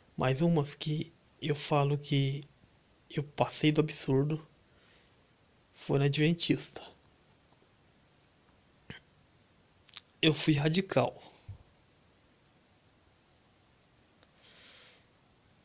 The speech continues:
E no final, eu saí dela,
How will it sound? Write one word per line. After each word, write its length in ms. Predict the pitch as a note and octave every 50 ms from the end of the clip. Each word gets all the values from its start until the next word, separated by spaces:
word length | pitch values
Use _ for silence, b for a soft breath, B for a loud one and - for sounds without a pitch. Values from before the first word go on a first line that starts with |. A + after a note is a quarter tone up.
| _ _
E 100 | - E3+
no 120 | D#3+ D#3 D#3
final, 720 | - - - C3+ C#3 C3+ C#3 F3 E3 C#3 - b b b b b b b b _ _ _ _ _ _ _ _ _ _ _ _ _ _ _ _ _ _ _ _ _ _
eu 140 | D3+ D3+
saí 320 | C#3 - - - C3 C3+ C3+
dela, 420 | C#3 C3 B2 C3 B2+ C3 C3+ B